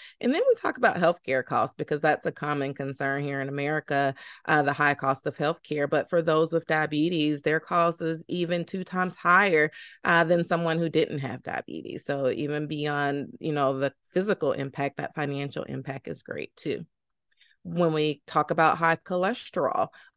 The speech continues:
over ninety million American adults have high cholesterol. And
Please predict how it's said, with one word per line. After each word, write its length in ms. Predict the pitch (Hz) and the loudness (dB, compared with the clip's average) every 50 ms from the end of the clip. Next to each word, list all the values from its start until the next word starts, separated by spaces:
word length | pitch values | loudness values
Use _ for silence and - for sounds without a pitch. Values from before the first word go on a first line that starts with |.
| - - | 4 4
over 240 | 165 160 170 180 | 4 6 6 4
ninety 720 | 165 165 165 151 147 135 127 - 160 151 170 185 202 262 | 4 4 4 2 2 2 2 0 -2 0 2 2 2 2
million 380 | 277 185 156 147 147 143 139 139 | 2 2 2 2 2 2 0 0
American 500 | 139 143 139 131 135 135 - - 151 143 | 0 0 2 2 2 0 0 -2 -4 -2
adults 380 | 147 139 147 147 143 - - - | -2 0 2 2 2 2 0 -2
have 120 | 175 170 | -2 -2
high 200 | - 190 185 190 | 2 0 0 0
cholesterol. 840 | - - 220 254 302 370 - - - - - 53 55 - 50 - - - - - - - _ - | 0 -4 -4 -2 0 -2 -2 -4 -6 -4 -2 0 2 2 2 2 0 -4 -16 -20 -20 -18 _ 2
And 480 | - 185 180 180 180 180 180 180 147 | 4 6 6 6 6 4 2 0 -2